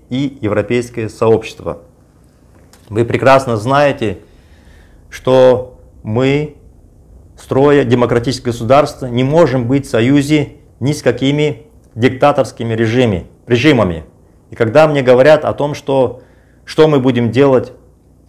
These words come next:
Евразийским союзом, или говорят о неком Тюркском союзе, то я вам хочу напомнить, что так называемые тюркские страны, Узбекистан — это диктаторская страна,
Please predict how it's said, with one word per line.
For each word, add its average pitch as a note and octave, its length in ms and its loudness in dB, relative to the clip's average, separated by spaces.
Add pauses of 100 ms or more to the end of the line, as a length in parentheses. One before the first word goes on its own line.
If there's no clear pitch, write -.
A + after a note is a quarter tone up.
(180)
Евразийским A#2+ 600 0
союзом, F#2+ 540 -6 (140)
или A#2+ 520 -2 (220)
говорят B2+ 400 2
о A#2+ 80 0
неком C3 560 -4
Тюркском A#2 460 -6
союзе, A2+ 560 0 (520)
то A2+ 300 4
я A#2+ 220 2
вам A2+ 180 0
хочу G#2+ 560 -8
напомнить, A#2 500 -4
что A2 460 -2 (500)
так A#2+ 140 -2
называемые C3+ 540 2
тюркские B2+ 420 -4
страны, B2+ 500 -2
Узбекистан — A#2+ 720 -4
это G2+ 340 -8
диктаторская A#2+ 760 -2
страна, A2 540 -4